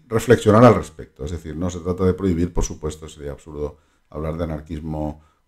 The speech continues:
eh, eh, punitivo, ¿no? Como diciendo, "No, esto no se puede hacer", no. Sino que nos lleva a poner el foco ahí, ¿eh? Esta, esta, esta, este planteamiento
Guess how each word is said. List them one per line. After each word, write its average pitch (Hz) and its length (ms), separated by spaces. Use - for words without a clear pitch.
eh, 82 260
eh, 71 140
punitivo, 101 600
¿no? 98 200
Como 92 180
diciendo, 78 340
"No, 87 120
esto 85 160
no 87 80
se 90 80
puede 82 160
hacer", 73 160
no. 95 220
Sino 151 240
que 170 400
nos 110 180
lleva 143 200
a 131 60
poner 127 180
el 120 80
foco 127 300
ahí, 170 500
¿eh? 120 180
Esta, 117 240
esta, 123 260
esta, 113 680
este - 160
planteamiento 127 840